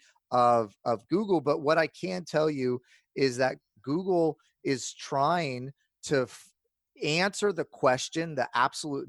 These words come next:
best to the user for a specific thing. And the thing I see small business owners do wrong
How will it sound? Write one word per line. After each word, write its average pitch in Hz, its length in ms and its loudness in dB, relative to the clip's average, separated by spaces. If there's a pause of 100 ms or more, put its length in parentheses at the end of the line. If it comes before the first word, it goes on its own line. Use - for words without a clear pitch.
(120)
best 117 380 -4 (180)
to 135 120 -2
the 117 120 -8
user 120 540 -6
for 120 180 -2
a 107 60 -6
specific - 760 -6
thing. 147 420 -4 (440)
And 139 180 0
the 127 60 0
thing 180 340 0
I 160 80 0
see 147 300 -4 (100)
small 135 340 -2
business 131 400 -6
owners 131 420 -8
do 127 200 -6 (100)
wrong 117 460 -2